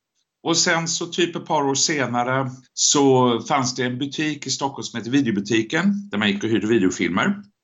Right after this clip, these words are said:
Och, eh, en dag där så träffade jag på Göran Lundström som gjorde specialeffekterna.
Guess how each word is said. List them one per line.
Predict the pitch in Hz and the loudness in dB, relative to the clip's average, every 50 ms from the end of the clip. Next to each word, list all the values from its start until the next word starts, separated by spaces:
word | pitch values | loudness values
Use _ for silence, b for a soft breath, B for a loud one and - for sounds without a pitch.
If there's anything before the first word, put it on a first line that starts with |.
| _ B B B B B B B B B _ | _ B B B B B B B B B _
Och, | - 120 127 123 123 - _ _ - - 120 | -2 -2 -2 -2 -6 -16 _ _ -12 -6 -4
eh, | 123 120 117 117 107 - - 139 | -2 -2 -2 -2 -4 -2 -2 0
en | 135 131 131 131 | 0 0 0 0
dag | 120 110 107 101 | 0 -2 -2 -2
där | 104 95 - | -2 -4 -4
så | - - 101 | -4 -8 -8
träffade | - - 117 104 - - 101 98 | -6 -6 -6 -6 -6 -6 -6 -6
jag | 90 - - | -6 -6 -6
på | - 90 | -4 -4
Göran | 92 92 135 139 131 113 113 110 107 131 131 123 123 131 | -2 0 2 2 2 2 2 0 0 0 -2 -2 -2 -4
Lundström | 147 135 113 101 - - 139 143 135 127 | -4 -2 -2 -2 -4 -4 -4 -4 -4 -4
som | - 120 117 | -4 -4 -4
gjorde | 110 101 98 | -4 -4 -4
specialeffekterna. | 101 - 117 - - 131 117 104 98 - 110 - - - 175 160 - - - | -4 -4 -4 -2 0 0 0 0 0 -4 -4 -6 -4 -4 -2 -2 -2 -2 -4